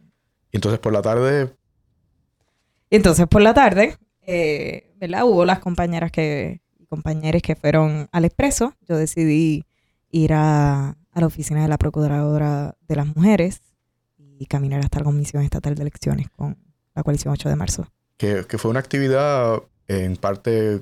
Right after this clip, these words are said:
Speaker 1: con el objetivo de, de, de conmemorar el, los, ¿cómo es? El cincuenta aniversario del ocho de marzo en Puerto Rico, ¿no?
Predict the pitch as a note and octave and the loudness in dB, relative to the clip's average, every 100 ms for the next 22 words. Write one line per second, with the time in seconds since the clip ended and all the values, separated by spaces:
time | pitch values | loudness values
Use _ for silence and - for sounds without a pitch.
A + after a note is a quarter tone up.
0 | - - G2 F#2 F#2+ F#2+ A2 G#2 F#2 F2 | -8 -6 -4 -2 -2 -2 0 0 -2 -4
1 | - F#2 F2 F2 F2 F2 _ _ _ _ | -4 -4 -2 -2 -4 -8 _ _ _ _
2 | _ _ G2 G2+ F2+ F2+ F2 F2 F#2 G#2+ | _ _ -4 -2 -2 -2 -2 0 0 0
3 | G#2 F2+ E2 D#2+ D#2+ - _ _ _ - | -2 -4 -6 -8 -10 -12 _ _ _ -6
4 | G2 G#2 - - C#3+ C#3 G#2 G#2 G#2 A2 | -4 -4 -6 -4 -2 0 -2 -4 -2 -2
5 | A2 - A#2 C3+ G#2+ F#2 F2 F#2 - F#2 | -2 -2 -2 0 0 -2 -2 -4 -4 -2
6 | F#2 F#2 F2 E2+ F2 A#2 - A2+ | -2 -4 -6 -6 -4 -6 -4 -8